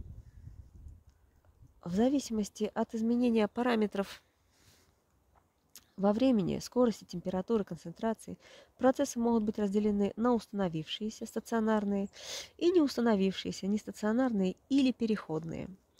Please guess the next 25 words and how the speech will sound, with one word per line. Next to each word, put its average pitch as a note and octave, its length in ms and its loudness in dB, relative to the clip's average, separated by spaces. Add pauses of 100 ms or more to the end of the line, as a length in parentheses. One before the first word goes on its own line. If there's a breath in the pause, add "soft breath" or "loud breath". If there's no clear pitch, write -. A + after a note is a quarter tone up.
(540 loud breath)
При C#4 220 6
установившемся B3 760 -2
процессе A#3 600 -4
значение A3+ 600 0
каждого A#3+ 440 0
из A#3 100 -2
параметров F3+ 680 -4
зависит F#3+ 400 -4 (140)
только C4+ 320 -2
от - 160 -10
положения F#3 540 0
рассматриваемой F#3+ 720 -4
точки - 380 -10
в F3 40 -8
аппарате, F3 640 -10 (440 loud breath)
но C4+ 200 4
не B3+ 100 4
зависит G#3 420 0
от G#3 160 -8
времени. E3 380 -8 (560 loud breath)
В G3 100 -4
неустановившихся A#3 920 2
процессах - 540 -4 (160)
параметры A3 600 -2
переменные, G3+ 1300 0